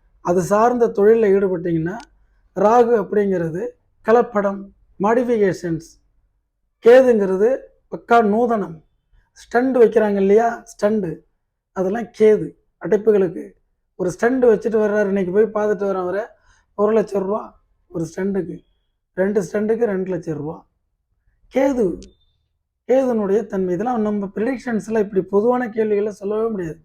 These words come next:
ஜாதகத்தை பார்த்தா தான் சொல்ல முடியும். ஐயா வணக்கம், காளி சஸ்வின். சண்முககுமார்,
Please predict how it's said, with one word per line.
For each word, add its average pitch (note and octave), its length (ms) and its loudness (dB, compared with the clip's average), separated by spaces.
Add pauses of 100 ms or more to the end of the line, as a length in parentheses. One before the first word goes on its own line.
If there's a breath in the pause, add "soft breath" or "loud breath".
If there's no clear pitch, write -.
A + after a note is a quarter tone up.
(760)
ஜாதகத்தை A3+ 500 2
பார்த்தா G#3 380 0
தான் A3+ 180 -4
சொல்ல F3 140 0
முடியும். E3 340 -4 (4000)
ஐயா G#3+ 260 6
வணக்கம், G#3+ 480 2 (1500)
காளி G#3 220 4
சஸ்வின். F#3+ 500 -2 (580)
சண்முககுமார், G#3+ 800 4